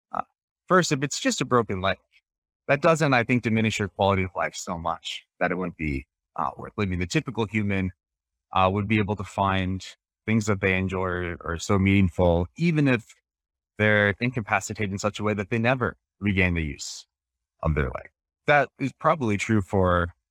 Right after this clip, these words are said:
uh, lots of animals as well. But the point at which people tend to think it's good for the animal, for the non-human animal to be put down,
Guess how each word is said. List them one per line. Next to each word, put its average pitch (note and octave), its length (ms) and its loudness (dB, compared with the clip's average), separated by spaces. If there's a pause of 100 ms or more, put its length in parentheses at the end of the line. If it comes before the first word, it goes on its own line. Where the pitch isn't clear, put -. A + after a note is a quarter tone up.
uh, E2+ 200 2 (100)
lots F#2 260 2
of F#2+ 80 -12
animals F#2+ 440 -4
as - 160 -20
well. - 280 -8 (100)
But B2 160 2 (100)
the B2 360 2
point F#3 260 0
at G2+ 120 0
which A2 420 -4 (160)
people A#2 220 -2
tend A2+ 200 0
to G2+ 60 0
think G#2 300 -2
it's - 400 -8 (540)
good A#2+ 300 4
for B2 240 4
the G2 160 2
animal, G#2+ 600 0
for F#2+ 60 -10
the F#2+ 80 -4
non-human G2+ 400 0
animal F#2 300 0
to - 60 -20
be E2+ 100 -8
put E2 200 -10
down, G1+ 220 -4